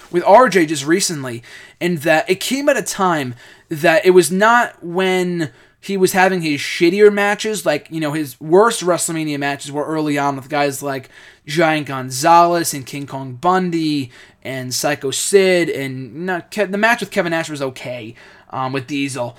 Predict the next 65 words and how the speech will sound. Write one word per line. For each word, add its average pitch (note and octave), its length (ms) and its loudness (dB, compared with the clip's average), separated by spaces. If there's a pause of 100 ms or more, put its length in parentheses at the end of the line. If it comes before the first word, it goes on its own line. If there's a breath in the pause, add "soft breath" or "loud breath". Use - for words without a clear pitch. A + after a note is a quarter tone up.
(240 loud breath)
but F3+ 100 2
I F#3 80 4
thought G3 320 6
this F#3+ 160 4
was, E3 220 -2
like, D#3 220 2
one E3+ 380 4
of G3+ 120 4
the E3+ 60 -2
first F3 460 0
really F3 480 6
good F3 160 4
matches D#3+ 500 -2
at, C3+ 440 -8 (160)
for F3+ 140 6
Re-, F3 200 4
for F3 240 6
Undertaker G3 500 4
at D3+ 60 -4
WrestleMania. D3 680 -2 (320 loud breath)
I F3+ 100 2
felt A3+ 240 0
like A3+ 120 0
his F#3 140 -4
match F#3+ 220 0
with E3 220 -8
Triple G#3+ 340 2
H F3+ 140 0
was D3+ 120 -4
better, D#3+ 360 4
and D#3+ 120 -4
that E3+ 180 4
does E3 220 0
get F3 180 0
credit, F3 340 -2
the, D#3 100 -2
the D3 140 -6
credit E3 300 -4
deserves D3+ 540 -2 (320 loud breath)
from D#3+ 160 -4
WrestleMania E3 500 0
seventeen. F3 720 -4 (320 loud breath)
But, D3+ 300 0
um, C3 380 -2
this A#3 180 6
was A3+ 100 -4
a G3+ 60 4
really G3+ 240 6
good F#3 100 0
match, F#3 280 0
though, C3+ 100 -4
from D3 160 -8
the D3 80 -2
year D#3 180 0
following, D#3 420 2
and B2+ 100 -10
a B2+ 40 -8
lot D3+ 220 2
of D3+ 60 -6
people D#3 180 -4
don't D3+ 180 -6
really D3+ 220 -2
remember D3 320 -2
this D3+ 160 -6
matchup. D3 400 -4